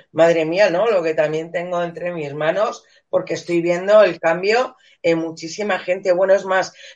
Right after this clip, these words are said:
no sé si te lo he contado, Luis, te lo cuento y nos vamos, que tengo terapia. Tengo que ser puntual. Te cuento,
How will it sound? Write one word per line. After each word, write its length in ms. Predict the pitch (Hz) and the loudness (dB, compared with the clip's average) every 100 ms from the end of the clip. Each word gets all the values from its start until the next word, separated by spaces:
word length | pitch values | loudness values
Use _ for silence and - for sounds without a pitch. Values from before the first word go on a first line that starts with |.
| - | 0
no 140 | 185 | 2
sé 160 | 190 208 | 2 -4
si 180 | - | -2
te 100 | 247 | 2
lo 60 | 233 | 4
he 140 | 202 | 2
contado, 560 | - 156 160 180 196 175 | 2 -2 0 2 4 4
Luis, 340 | 180 208 - _ _ | 4 0 -4 _ _
te 100 | 156 | 2
lo 100 | 151 | 2
cuento 260 | 165 170 254 269 | 0 2 4 4
y 100 | 185 | 2
nos 160 | 175 160 | -2 0
vamos, 300 | 175 233 - | 0 0 -2
que 160 | 180 | -4
tengo 320 | - 175 180 165 | 2 4 4 2
terapia. 500 | 139 113 120 - - _ _ _ _ | 0 0 -4 -8 -10 _ _ _ _
Tengo 260 | 160 170 170 | 2 2 2
que 100 | - | -2
ser 180 | 165 | -2
puntual. 460 | 165 - 135 117 - _ _ _ _ _ _ - 135 | -4 -4 -2 -4 -4 _ _ _ _ _ _ -18 0
Te 140 | 185 180 | 0 4
cuento, 460 | 202 208 196 - | 4 4 2 0